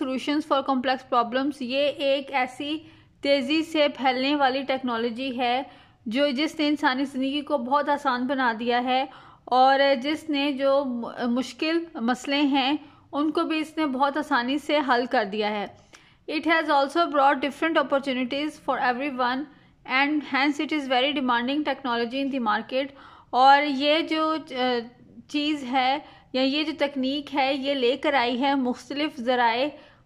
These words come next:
हर इन-, हर एक के लिए, और ये एक, अ, जो है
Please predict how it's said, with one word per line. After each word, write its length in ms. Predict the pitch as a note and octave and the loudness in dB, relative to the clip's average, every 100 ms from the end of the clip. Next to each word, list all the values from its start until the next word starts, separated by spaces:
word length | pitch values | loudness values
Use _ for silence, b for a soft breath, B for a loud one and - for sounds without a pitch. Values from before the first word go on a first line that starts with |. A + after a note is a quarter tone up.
| - | 0
हर 180 | C#4+ | 2
इन-, 200 | E4+ D#4+ B3 | 4 0 0
हर 260 | C4+ C#4+ | 2 2
एक 500 | E4+ C4+ - B3+ B3+ | 2 -4 0 0 2
के 140 | C#4 B3 | 0 -2
लिए, 420 | A#3 A#3 C4 D4 B B _ | 0 0 0 -4 B B _
और 420 | A#3+ B3+ C4 C4+ C4+ A3+ | 2 4 6 6 4 2
ये 280 | C4+ C4 D4+ | -2 0 -2
एक, 480 | - C#4 C#4+ D4+ D#4+ | 0 0 0 -2 -4
अ, 500 | - - C#4+ B3+ B3 | -6 -4 -2 0 0
जो 180 | A3+ | -2
है 480 | B3 C4 C4+ C#4+ B3 | -2 2 2 2 -4